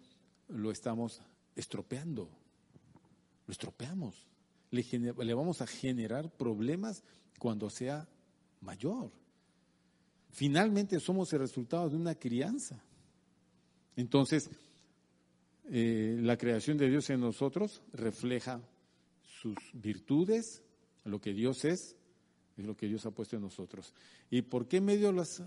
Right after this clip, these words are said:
las puso? Ah, por su Espíritu. Por eso es que nosotros, ah, ah, me, me estaba olvidando de esto, cuando el diablo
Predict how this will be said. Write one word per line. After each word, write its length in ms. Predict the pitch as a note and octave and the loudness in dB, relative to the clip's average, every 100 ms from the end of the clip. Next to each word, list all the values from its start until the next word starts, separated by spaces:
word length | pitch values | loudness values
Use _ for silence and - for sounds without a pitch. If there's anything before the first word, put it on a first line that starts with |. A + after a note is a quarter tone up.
| F3+ | -10
las 180 | D#3+ - | -8 -6
puso? 380 | - F3+ A3+ A3 - | -6 -6 -8 -10 -12
Ah, 440 | B2 C#3 D3 C3+ - | -8 -6 -6 -8 -2
por 380 | D3 D3+ D#3 - - _ | 2 2 2 -8 -20 _
su 380 | - D3 C#3 C3+ - _ - | -4 2 2 0 -10 _ -12
Espíritu. 640 | G2+ - - F#2+ F2+ - - _ _ _ - | -12 -10 -8 -8 -10 -16 -20 _ _ _ 12
Por 180 | G#3+ A#3 | 12 12
eso 360 | A#3 - F#3 | 12 12 12
es 140 | F#3 - | 10 8
que 340 | E3+ D3+ - - - - - _ | 6 6 4 -6 -20 -20 -20 _
nosotros, 560 | B2 B2 G3 F#3 A2 - - | -2 2 2 2 -2 -6 -10
ah, 120 | A2+ C#3+ | -10 -8
ah, 160 | C3 | -8
me, 180 | B2 A2 | -6 -6
me 80 | A2 | -6
estaba 240 | - C3 | -2 0
olvidando 380 | C3+ B2+ D3 C#3 | 2 4 4 4
de 100 | C3+ | 2
esto, 260 | C3 G2+ - - - _ _ _ _ _ _ _ - | 2 -6 -14 -18 -20 _ _ _ _ _ _ _ -4
cuando 240 | C3+ B2+ | 0 2
el 100 | A#2+ | 2
diablo 560 | A2 F#3 B3 D#3+ G#2+ | 6 8 10 8 4